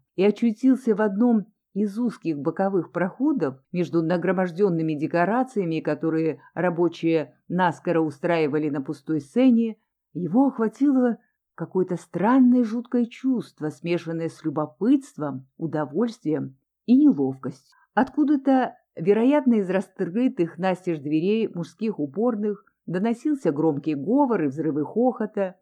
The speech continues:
Навстречу поминутно попадались торопливо бегущие буфетные лакеи с подносами, уставленными чаем, пивом и бутербродами. И горничные актрис,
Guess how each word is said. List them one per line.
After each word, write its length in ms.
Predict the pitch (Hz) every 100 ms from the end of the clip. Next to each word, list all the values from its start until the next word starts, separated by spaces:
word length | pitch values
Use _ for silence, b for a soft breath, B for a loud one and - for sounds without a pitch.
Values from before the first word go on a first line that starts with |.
| -
Навстречу 460 | 208 - 302 285
поминутно 580 | 226 196 190 220 220 202
попадались 600 | - - 165 190 185 165
торопливо 540 | - 170 151 170 185 147
бегущие 640 | 165 156 151 - 151 156
буфетные 600 | 160 160 233 233 143 147
лакеи 520 | 151 135 214 262 247
с 100 | 247
подносами, 880 | - 220 202 208 202 190 180 175 165
уставленными 760 | 170 - 196 185 180 175 160 139
чаем, 640 | - 175 226 233 175 139
пивом 480 | 208 214 185 175 160
и 80 | 180
бутербродами. 1040 | 165 175 175 135 156 170 151 147 147 143 _ _ _ -
И 360 | 262 294 -
горничные 920 | - 170 294 285 262 262 254 254 233 - -
актрис, 680 | 254 - 202 196 190 -